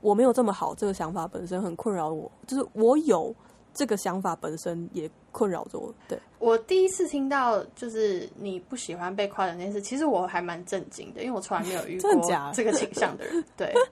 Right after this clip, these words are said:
Speaker 1: <laughs> 但公司有其他同事也这样，只是我不知道背后理由一不一样啊。
Speaker 2: 对，就是基本上对于这个类型的人，你只能比较客观性的描述他正在做的事情。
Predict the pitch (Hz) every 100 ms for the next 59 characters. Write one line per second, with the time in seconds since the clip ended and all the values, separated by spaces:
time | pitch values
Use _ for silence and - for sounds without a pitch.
0 | - - - - 320 311 294 285 254 180
1 | - 190 202 165 180 170 156 180 156 185
2 | 202 254 233 233 185 - 220 208 185 165
3 | 170 175 170 180 170 - - 254 254 -
4 | - - - 277 285 254 339 269 220 240
5 | 240 233 - - 285 190 180 180 - 262
6 | 214 208 202 - 175 175 190 208 214 185
7 | 175 180 208 220 220 214 - 330 220 214
8 | 214 220 226 190 180 165 190 - 233 196
9 | 180 180 196 196 180 180 170 - 214 -